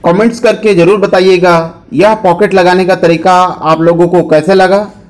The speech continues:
चाहे आपको पॉकेट लगाना आता हो या नहीं आता था अभी तक। So यहाँ पर हम देखिए, यहाँ जो कपड़ा है वो दबना नहीं चाहिए।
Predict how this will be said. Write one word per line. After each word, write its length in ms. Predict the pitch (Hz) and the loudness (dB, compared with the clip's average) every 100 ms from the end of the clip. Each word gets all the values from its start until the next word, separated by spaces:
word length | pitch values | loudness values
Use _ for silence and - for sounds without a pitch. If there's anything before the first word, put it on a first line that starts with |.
| - _ _ - | -20 _ _ -4
चाहे 200 | 165 190 | 0 2
आपको 260 | 190 185 185 | 0 0 -2
पॉकेट 380 | 175 160 190 160 | 0 0 -2 0
लगाना 300 | 151 160 165 143 | 0 0 0 -2
आता 200 | 143 175 | 0 0
हो 320 | 170 175 170 - - - - - _ | 0 -4 -10 -18 -20 -20 -20 -20 _
या 480 | 127 151 156 160 160 - | -2 2 2 0 -4 -6
नहीं 240 | 143 170 | -2 0
आता 220 | 175 170 170 | 0 0 -2
था 120 | 175 | 0
अभी 140 | 160 | 0
तक। 280 | 165 208 - - - - - _ - - _ _ - - - _ _ _ _ - | -2 -4 -6 -20 -20 -20 -20 _ -20 -20 _ _ -20 -20 -20 _ _ _ _ -2
So 100 | 202 202 | 2 2
यहाँ 240 | 190 185 196 | 0 0 0
पर 180 | 208 202 | 0 2
हम 260 | 202 202 - - - _ - _ - _ _ _ _ _ _ 151 | 0 -2 -8 -18 -20 _ -20 _ -20 _ _ _ _ _ _ -4
देखिए, 260 | 160 165 202 | -2 0 0
यहाँ 160 | 190 | 0
जो 80 | 180 | -2
कपड़ा 280 | 175 160 202 | -2 0 0
है 60 | 202 | 2
वो 100 | 190 | 2
दबना 280 | 160 160 196 | 0 2 0
नहीं 160 | 185 | 0
चाहिए। 280 | 180 185 | 0 0